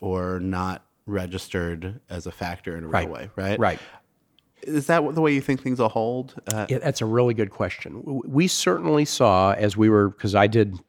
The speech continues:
Speaker 2: forty events for sixty candidates, I think, and we were talking to them about their polling. The, the, our legislative candidates polling in September, pre-impeachment inquiry, and then late October,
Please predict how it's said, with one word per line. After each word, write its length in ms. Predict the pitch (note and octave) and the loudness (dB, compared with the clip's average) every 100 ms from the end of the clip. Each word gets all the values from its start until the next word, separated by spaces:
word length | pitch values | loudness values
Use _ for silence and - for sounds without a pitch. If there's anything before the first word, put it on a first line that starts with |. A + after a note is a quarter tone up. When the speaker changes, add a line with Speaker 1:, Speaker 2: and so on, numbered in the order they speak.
| - | -12
Speaker 2:
forty 360 | - A2+ A2+ | 0 2 2
events 340 | F#2+ G#2+ G#2+ - | -2 -4 -6 -8
for 160 | - | -12
sixty 420 | F#2 - A2 - F2+ | -6 -4 -4 -6 -4
candidates, 600 | G2+ G#2+ F2+ E2+ E2 F#2 | 0 2 0 -4 -4 -6
I 80 | |
think, 320 | E2 F#2 F2+ - - - - - | -4 -6 -6 -10 -18 -16 -12 -4
and 160 | G#2+ | 0
we 100 | A2+ | 2
were 260 | A#2+ F2+ F#2 _ - | 2 0 -4 _ -2
talking 340 | B2 G#2 G#2+ | 0 0 -2
to 80 | G2 | -4
them 140 | G2 | -4
about 240 | G2 G2 - | -4 -4 -6
their 120 | G2+ | -10
polling. 540 | - D#3 D3 G2+ G2 - _ - _ _ _ | 0 4 4 2 -4 -10 _ -20 _ _ _
The, 100 | A2+ G#2 | -2 -2
the, 120 | C3 - | -4 0
our 180 | A#2+ A2+ | 2 4
legislative 520 | C3 F3 E3 D#3 C3 | 2 2 0 -2 0
candidates 420 | D3+ B2+ G#2+ - | 0 0 -2 -4
polling 360 | - A#2 A2 G2+ | -2 0 2 0
in 80 | |
September, 600 | F#2+ G2 - C#3+ A#2+ F#2+ F#2 | -2 -6 -4 0 0 0 -4
pre-impeachment 1300 | - - D3 B2 G#2+ _ - G2+ G2+ A#2+ - G2+ | -2 4 4 4 -2 _ -8 -4 0 -2 -2 -4
inquiry, 560 | F#2 F#2 - F#2 F#2 G2+ _ - _ - | -4 -6 -4 -2 -2 -6 _ -20 _ -4
and 120 | A2 | 0
then 140 | G#2+ | 2
late 240 | G#2 A2 G#2 | 4 4 4
October, 680 | F#2 - D3 C3 G2+ G2 | 2 2 4 4 4 0